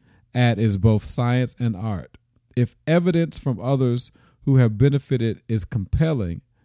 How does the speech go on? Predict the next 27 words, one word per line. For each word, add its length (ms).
don't 340
quit 340
prematurely 1080
because 380
you 100
haven't 460
seen 480
the 80
payoff 560
yet. 300
You 140
want 540
to 100
stay 760
consistent. 880
If 240
you 520
have 220
experienced 760
individuals 640
who 160
are 60
doing 480
something 440
similar 460
to 140
you 500